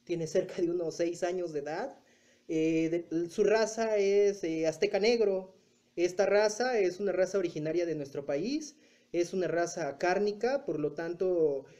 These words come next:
eh, el uso de estos animalitos, la mayor parte es, pues, para la alimentación. Pero, pues, nosotros lo tenemos de mascota. Eh,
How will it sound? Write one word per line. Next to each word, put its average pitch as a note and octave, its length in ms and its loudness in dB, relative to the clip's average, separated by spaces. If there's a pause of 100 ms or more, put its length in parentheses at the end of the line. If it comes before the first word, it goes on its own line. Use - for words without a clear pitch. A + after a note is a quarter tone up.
(200)
eh, D#3 240 2
el F3+ 120 0
uso G3+ 300 2
de F3 160 2
estos F#3+ 280 -2
animalitos, E3+ 600 0
la D#3+ 80 -2
mayor C#3+ 400 -4
parte D#3+ 420 -2
es, D#3 280 -6
pues, D#3 160 -8
para F3 240 0
la F3+ 100 0
alimentación. G3 720 -2 (720)
Pero, F3 240 4
pues, F3 140 0
nosotros G3 360 0
lo F#3+ 140 2
tenemos F3 500 -4
de E3 100 -2
mascota. C#3+ 540 -8 (560)
Eh, D#3+ 460 0